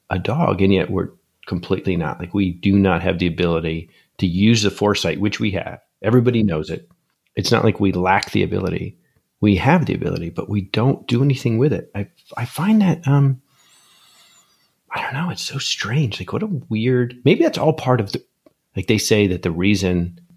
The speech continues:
we're able to get past the existential dread of knowing that we're gonna die by this, like, dissociative property in our brain where we can separate the inevitable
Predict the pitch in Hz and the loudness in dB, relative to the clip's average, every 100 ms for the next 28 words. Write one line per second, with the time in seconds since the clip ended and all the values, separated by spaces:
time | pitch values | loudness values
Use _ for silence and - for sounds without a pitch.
0 | - 107 101 101 98 - 92 95 - - | 0 2 4 2 2 0 0 0 -2 -6
1 | - 104 92 92 - 92 - 95 - 90 | -6 -2 0 0 -4 -4 -2 -2 -4 -6
2 | 95 92 - 92 82 85 - - - 95 | -2 -2 2 2 2 0 -10 -10 -2 0
3 | 90 90 90 85 92 87 90 90 - 87 | 2 2 0 0 0 2 0 0 -2 -2
4 | 90 90 85 82 85 90 95 _ _ _ | 0 -2 -2 -2 -2 -4 -8 _ _ _
5 | _ - 85 90 - 82 - _ _ 110 | _ -2 0 0 -2 -4 -6 _ _ -2
6 | - 104 98 - 98 95 87 - _ - | 0 0 2 2 4 2 0 -10 _ 0
7 | 90 - 92 95 95 87 80 92 90 92 | 0 0 0 0 0 0 -2 -2 0 0
8 | 90 85 80 80 - 92 87 87 - 87 | 0 0 -2 -4 -6 -4 -4 -4 -2 -2
9 | 87 85 80 87 - _ _ _ _ 101 | 0 -2 -2 -6 -14 _ _ _ _ 0
10 | 90 85 90 92 90 82 80 80 87 | 0 2 2 2 0 2 0 0 -4